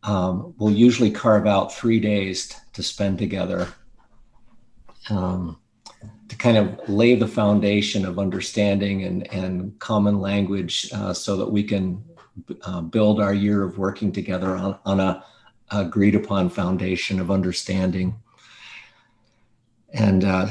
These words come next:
since be-, with covid, we d-, did it virtually.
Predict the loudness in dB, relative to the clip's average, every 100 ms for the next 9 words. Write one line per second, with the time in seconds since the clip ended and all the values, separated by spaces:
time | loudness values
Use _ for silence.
0 | -6 -6 2 2 2 -4 -10 -2 0 2
1 | 0 0 2 4 6 4 2 0 0 -6
2 | -6 0 2 0 0 -2 -2 -6 -6 -4
3 | -6